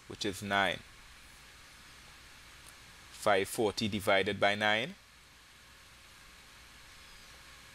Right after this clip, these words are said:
Nine into five, zero. Nine into fifty-four,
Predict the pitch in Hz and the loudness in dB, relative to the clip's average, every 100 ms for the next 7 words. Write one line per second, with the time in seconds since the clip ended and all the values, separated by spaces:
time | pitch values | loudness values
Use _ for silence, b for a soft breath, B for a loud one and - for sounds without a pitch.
0 | - - - - - - - - - - | -20 -20 -20 -20 -20 -20 -20 -20 -20 -20
1 | - - - - - - 107 117 110 113 | -20 -20 -20 -20 -18 -2 2 2 0 -6
2 | - 135 110 120 - - - - - - | 0 4 6 4 -2 -14 -20 -20 -20 -20
3 | - - - - - - 120 107 113 - | -20 -20 -20 -20 -14 0 2 4 0 -4
4 | - - - - - - - - - - | -18 -20 -20 -20 -20 -20 -20 -20 -20 -20
5 | - - - - - - - - - - | -20 -20 -20 -20 -20 -20 -20 -20 -20 -20
6 | - - - - - 104 110 107 113 - | -20 -20 -20 -20 -4 0 0 -2 -6 -4
7 | 135 - 120 - 127 135 | -4 -4 -6 2 4 4